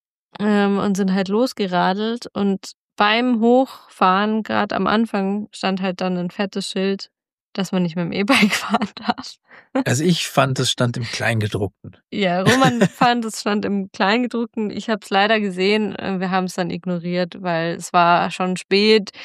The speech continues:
Speaker 1: Wir wollten halt irgendwie noch eine kleine Runde fahren. Wir hätten es mit, mit dem normalen Mountainbike gar nicht mehr geschafft, weil so klein sind diese Runden dann da gar nicht. Das sind nämlich, das war so ein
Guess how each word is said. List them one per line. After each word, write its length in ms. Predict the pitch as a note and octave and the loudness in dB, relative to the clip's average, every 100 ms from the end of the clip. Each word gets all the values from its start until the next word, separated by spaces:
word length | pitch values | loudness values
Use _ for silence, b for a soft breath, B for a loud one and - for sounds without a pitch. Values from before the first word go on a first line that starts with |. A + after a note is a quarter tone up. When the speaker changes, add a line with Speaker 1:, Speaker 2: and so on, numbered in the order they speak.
| B _ | B _
Speaker 1:
Wir 140 | F3+ | 2
wollten 320 | F3+ F3+ F#3 F#3 | 4 2 0 0
halt 180 | F#3 - | 0 0
irgendwie 300 | G3 F#3+ F3+ | -2 0 0
noch 120 | F3+ | 0
eine 140 | F3+ | -2
kleine 300 | F3 F3+ F3 | -2 -2 -2
Runde 300 | F3 F#3 F#3 | 0 0 0
fahren. 320 | - F3+ F#3 F#3+ | 0 2 4 2
Wir 80 | |
hätten 260 | F3 F3+ F3+ | 0 -2 -2
es 140 | E3+ | -2
mit, 140 | F#3 E3+ | 0 0
mit 300 | F3 F#3+ F3+ | -2 -4 -2
dem 200 | F3 F3 | -2 0
normalen 380 | F3 E3+ E3+ F3+ | 0 0 2 2
Mountainbike 460 | F3+ F3+ F3 F3 | 2 0 0 -2
gar 120 | F3+ F3 | -2 -2
nicht 180 | D#3+ | 0
mehr 100 | E3+ D#3+ | -2 -4
geschafft, 480 | E3+ - F#3 - - B B B - | -4 -2 -2 -4 -18 B B B 0
weil 160 | F3 | 2
so 140 | E3+ E3 | 2 -2
klein 360 | - F3 F3+ E3+ | 2 2 2 0
sind 260 | A3+ B3 | 0 0
diese 240 | G3 E3 D#3+ | 0 -2 -2
Runden 340 | E3+ E3+ D#3+ | -2 -4 -4
dann 240 | D#3+ D#3 D#3+ | -4 -4 -2
da 180 | E3 E3 | -2 -2
gar 240 | - E3 | -2 -2
nicht. 300 | G#3 - - | -4 -6 -6
Das 120 | F3 | -4
sind 200 | F3+ F3 | -2 -4
nämlich, 340 | F3+ F3 F3+ - | -2 -2 -4 -6
das 200 | F3 - | -10 -2
war 180 | F3+ | 0
so 60 | |
ein 60 | F3 | 0